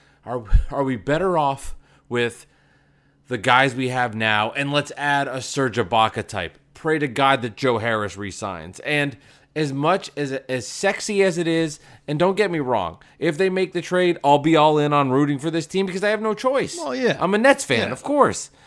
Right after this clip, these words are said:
Speaker 1: But
Speaker 2: That goes without saying.
Speaker 1: But, but in, in a real rational world, like, I, it, it, it just is so much fun, and it's gonna be exciting, and it's gonna be headlines everywhere. But from a f-,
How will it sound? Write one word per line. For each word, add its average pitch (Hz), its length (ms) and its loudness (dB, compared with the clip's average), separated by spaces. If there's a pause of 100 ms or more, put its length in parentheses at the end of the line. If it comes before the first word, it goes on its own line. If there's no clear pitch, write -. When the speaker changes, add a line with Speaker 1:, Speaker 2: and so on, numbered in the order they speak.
(320)
Speaker 1:
But 196 140 2
Speaker 2:
That 285 100 2
goes 269 180 4
without 160 260 2
saying. 107 340 -6
Speaker 1:
But, 214 360 0
but 220 300 0 (160)
in, 202 460 -8
in 202 140 -4
a 202 60 2
real 226 540 0
rational 190 680 -2
world, 185 500 0
like, 147 380 0 (1500)
I, 147 100 -8 (120)
it, 185 200 -8 (280)
it, 196 120 -20 (760)
it 202 220 0
just 254 460 4
is 185 160 6
so 226 300 4
much 214 260 2
fun, 190 560 0
and 139 160 -2
it's 135 160 -6
gonna 139 240 -2
be 123 500 -6
exciting, 185 880 2
and 131 100 -4
it's 123 140 -6
gonna 135 140 -6
be 120 140 -6
headlines 185 640 -2
everywhere. 156 600 0
But 147 280 -2 (460)
from 175 220 -4
a 147 60 2
f-, - 220 -8